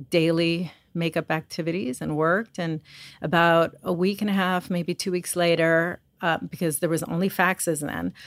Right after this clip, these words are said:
I got a fax with my returned N D A signed. And I was like, "Oh,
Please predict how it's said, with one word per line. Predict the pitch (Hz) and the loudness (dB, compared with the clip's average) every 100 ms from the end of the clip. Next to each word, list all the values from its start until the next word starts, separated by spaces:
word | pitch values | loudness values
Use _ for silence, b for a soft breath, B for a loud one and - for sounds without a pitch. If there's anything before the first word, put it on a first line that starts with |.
| B | B
I | - | -2
got | 175 175 | 2 4
a | 170 | 4
fax | - 247 330 285 - | 2 4 4 2 -2
with | 196 | 0
my | 190 | 2
returned | 185 180 175 - 214 214 226 - | 0 0 -4 -2 2 4 2 0
N | 190 180 | -2 0
D | 196 | 2
A | 208 302 311 180 | 2 4 2 2
signed. | - - 254 403 277 175 | 0 2 4 6 4 4
And | 175 | 4
I | 185 | 4
was | 196 196 | 4 4
like, | 196 185 - - | 4 2 -6 -6
"Oh, | 254 403 226 147 | -4 -2 -2 -4